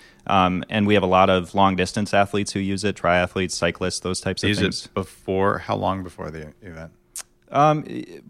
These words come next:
Speaker 1: probably within a couple hours if you
Speaker 2: Okay.
Speaker 1: can. I,
Speaker 2: Yeah.
Speaker 1: if you go more than that, totally fine. Uh, but the sooner the better.
Speaker 2: About an hour before. And they're doing it rectally, I'm assuming, or are they doing it intravenously?
Speaker 1: Yeah, that's the best, especially for, uh, sports that have a governing body over them.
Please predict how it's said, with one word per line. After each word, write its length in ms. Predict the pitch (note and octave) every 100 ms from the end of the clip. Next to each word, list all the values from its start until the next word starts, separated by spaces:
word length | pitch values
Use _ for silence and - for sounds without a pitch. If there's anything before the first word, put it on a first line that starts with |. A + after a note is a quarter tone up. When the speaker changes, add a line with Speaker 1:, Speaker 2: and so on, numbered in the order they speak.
| -
Speaker 1:
probably 280 | D#3+ E3+ C3+
within 220 | C#3 C3+
a 40 |
couple 240 | C3 C3 G#2+
hours 300 | G#2+ C3+ A#2
if 140 | A2
you 40 |
Speaker 2:
Okay. 120 | F#2+ G#2
Speaker 1:
can. 220 | B2 D3
I, 40 | - A2
Speaker 2:
Yeah. 160 | G#2+
Speaker 1:
if 160 | A2 G#2
you 80 | A2
go 440 | A#2+ A#2 A2 G#2+ G#2+
more 220 | G#2 A#2+
than 100 | C#3
that, 240 | C#3 A2+
totally 340 | - A#2 A#2 G#2
fine. 480 | - F#2 G#2 D#3 - -
Uh, 240 | - G2+ G2
but 360 | F#2 G2 F2+
the 100 | -
sooner 280 | - C3 A#2
the 80 | F#2+
better. 220 | F2 F2+
Speaker 2:
About 280 | G2 - C3
an 60 | G#2
hour 300 | F#2+ F#2+ F#2
before. 400 | F2+ - F#2+ F#2
And 200 | G2+ G2+
they're 120 | G2+
doing 260 | G#2 G2+
it 320 | G2 F#2+ G2+ -
rectally, 500 | G#2 F#2+ - A#2+ B2
I'm 120 | B2
assuming, 340 | - E3 E3
or 60 | A2+
are 60 |
they 120 | F#2 F2+
doing 200 | F2+ F#2
it 80 | F2
intravenously? 500 | F2+ F2 E2+ F#2+ F2 -
Speaker 1:
Yeah, 180 | A#2 G#2
that's 160 | A#2+
the 80 | -
best, 220 | C3+ - -
especially 480 | C3 - D3+ - F3
for, 580 | - B2 A2 G2+ F#2 - _ _ -
uh, 200 | - -
sports 520 | - - A#2 - -
that 400 | A2 G2 - - - _
have 420 | - - G#2 F#2 G2
a 320 | F#2 F2 E2+ - _ _ _ -
governing 340 | A#2 G#2+ G2+ F#2
body 300 | F2 F2+ E2+
over 180 | F2
them. 220 | A2 C3+